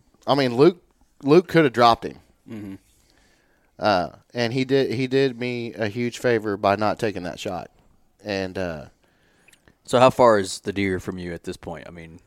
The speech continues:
Speaker 3: hundred yard
Speaker 1: Yeah.
Speaker 3: shot, or what are you thinking?
Speaker 1: Uh, he s-, he stuck right around a hundred twenty, a hundred twenty-five.
Speaker 3: So
Speaker 1: He never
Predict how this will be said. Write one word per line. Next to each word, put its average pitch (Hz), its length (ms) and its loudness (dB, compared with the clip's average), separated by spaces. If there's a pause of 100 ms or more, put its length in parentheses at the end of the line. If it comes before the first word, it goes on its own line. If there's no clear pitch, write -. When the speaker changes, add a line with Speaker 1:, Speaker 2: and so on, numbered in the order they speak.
(120)
Speaker 3:
hundred 107 200 -4
yard 104 180 0
Speaker 1:
Yeah. 101 40 -10
Speaker 3:
shot, 110 300 4
or 95 80 -2
what 92 100 -10
are 90 40 -12
you 90 40 -14
thinking? 82 360 -10 (1300)
Speaker 1:
Uh, 139 180 -4
he 143 120 -4
s-, - 140 -10
he 120 240 -6
stuck 156 320 0
right 117 220 2
around 120 240 0
a 107 60 -8
hundred 95 360 -8 (240)
twenty, 110 240 -6
a - 20 -6
hundred 101 220 -8
twenty-five. 98 560 -10 (100)
Speaker 3:
So 104 380 2
Speaker 1:
He 131 100 -2
never 139 160 6